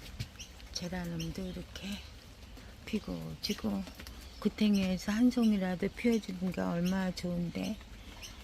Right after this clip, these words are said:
얘네들은 아이고, 여기저기 바람에 막, 어, 오늘 오후부터는 천둥, 번개가 심하다고 했어요. 음,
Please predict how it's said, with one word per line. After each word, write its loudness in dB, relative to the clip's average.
얘네들은 2
아이고, 2
여기저기 0
바람에 2
막, 0
어, 0
오늘 8
오후부터는 8
천둥, 8
번개가 6
심하다고 4
했어요. -2
음, -2